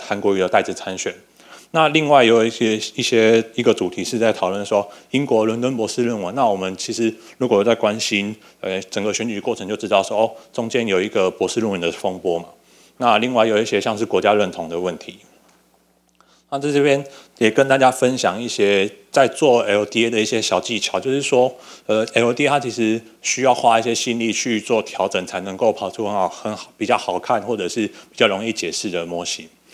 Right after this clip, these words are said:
那这边小技巧就是说，呃，有三个，一个是去除重复，因为网络上面，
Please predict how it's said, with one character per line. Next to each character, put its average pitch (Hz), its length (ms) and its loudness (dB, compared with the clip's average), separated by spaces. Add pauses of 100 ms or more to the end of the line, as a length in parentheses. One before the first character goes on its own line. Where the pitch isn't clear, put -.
(300)
那 131 360 0 (180)
这 - 120 -2
边 139 120 0
小 107 160 2
技 127 140 0
巧 95 160 -6
就 110 100 -2
是 117 140 2
说， 104 420 4 (440)
呃， 107 280 2 (140)
有 107 140 2
三 113 260 0
个， 107 100 2
一 107 80 0
个 113 120 0
是 120 160 -2
去 - 160 -8
除 90 120 -14
重 82 240 -12
复， 98 180 -6 (300)
因 160 80 -2
为 170 40 0
网 120 180 0
络 135 100 -2
上 131 200 -2
面， 120 260 0